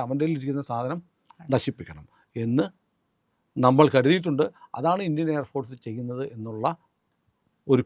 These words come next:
കുറിപ്പോട് കൂടിയാണ് ഈ ഫോട്ടോ, ഈ വീഡിയോ എക്സിൽ പോസ്റ്റ് ചെയ്തിരിക്കുന്നത്. മാത്രമല്ല, എന്നെ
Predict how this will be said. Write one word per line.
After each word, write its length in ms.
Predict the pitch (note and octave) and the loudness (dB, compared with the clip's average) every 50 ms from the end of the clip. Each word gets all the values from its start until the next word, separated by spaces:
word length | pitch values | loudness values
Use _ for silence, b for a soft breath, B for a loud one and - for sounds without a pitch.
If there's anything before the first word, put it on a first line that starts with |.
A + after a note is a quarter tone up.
| - | 0
കുറിപ്പോട് 420 | - C3 D3 D#3+ D#3+ - G3+ G3+ G3 F3+ | 2 4 4 4 6 4 4 4 6 4
കൂടിയാണ് 480 | D3 B2+ B2 B2 A2+ A2 G#2+ G#2+ A#2+ C3+ - D3 A#2+ | 4 2 2 -2 -4 -6 -8 -10 -10 -12 -10 -10 -8
ഈ 20 | B2 C3 A#2 _ _ _ _ _ _ _ - | -8 -8 -10 _ _ _ _ _ _ _ -12
ഫോട്ടോ, 380 | - G#2 G#2+ G#2+ - - A#2+ G#2+ A2+ A#2+ | -8 -6 -6 -8 -4 -4 -4 -4 0 0
ഈ 40 | C#3 C3+ C3 A2 | 0 0 -2 -4
വീഡിയോ 300 | A#2+ A#2 A#2 A#2 C3+ C3+ C#3 - - C3 | -4 -4 -4 -2 -2 -2 -4 -4 -6 -12
എക്സിൽ 260 | A2+ - - - C3+ C3 _ | -14 -14 -12 -12 -12 -12 _
പോസ്റ്റ് 280 | - A#2 B2 - - F3+ | -10 -10 -10 -8 -6 -6
ചെയ്തിരിക്കുന്നത്. 480 | D#3 A#2+ G2 G#2 - G2+ F2+ A2+ D3+ F3+ F3+ b b b b b b _ - | -4 -4 -6 -8 -14 -16 -10 -10 -10 -10 -10 b b b b b b _ -6
മാത്രമല്ല, 420 | A#2 C#3 - G#3 G3+ D#3 B2 A2+ A2 - - A#2+ | -2 0 2 2 2 2 0 0 -4 -4 -6 -6
എന്നെ 180 | A#2 B2+ E3 G3 | -6 -6 -6 -4